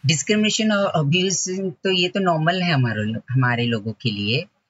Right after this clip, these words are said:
जैसे कि बहुत सारे लोग जो होते हैं, हम street पे चलते हैं तो लोग हमें चिढ़ाते हैं, या कहीं हम dance program पे गए तो यहाँ खींचते हैं, वहाँ खींचते हैं, जैसे हमें खिलौना बना के रखा है।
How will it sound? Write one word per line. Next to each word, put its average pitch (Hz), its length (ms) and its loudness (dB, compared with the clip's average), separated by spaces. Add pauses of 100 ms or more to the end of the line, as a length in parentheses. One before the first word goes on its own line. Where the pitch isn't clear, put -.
(160)
जैसे 120 340 -2
कि 120 540 -2 (400)
बहुत 120 300 0
सारे 120 240 0
लोग 117 300 0
जो 120 140 0
होते 117 220 -2
हैं, 127 40 2
हम 127 80 4
street 120 340 -2
पे 127 80 0
चलते 123 440 -2
हैं 117 280 0
तो 123 200 -2
लोग 117 280 0
हमें 113 200 0
चिढ़ाते 110 500 -2
हैं, 107 320 -2 (380)
या 139 100 6
कहीं 139 220 2
हम 143 120 2
dance 123 300 2
program 120 400 0
पे 113 160 0
गए 113 220 0
तो 127 140 -4
यहाँ 120 300 2
खींचते 120 440 -4
हैं, 113 160 -2
वहाँ 113 160 0
खींचते 127 340 -4
हैं, 123 60 0
जैसे 135 200 0
हमें 135 180 2
खिलौना 120 380 0
बना 110 200 0
के 110 220 -2
रखा - 220 -6
है। 110 240 -2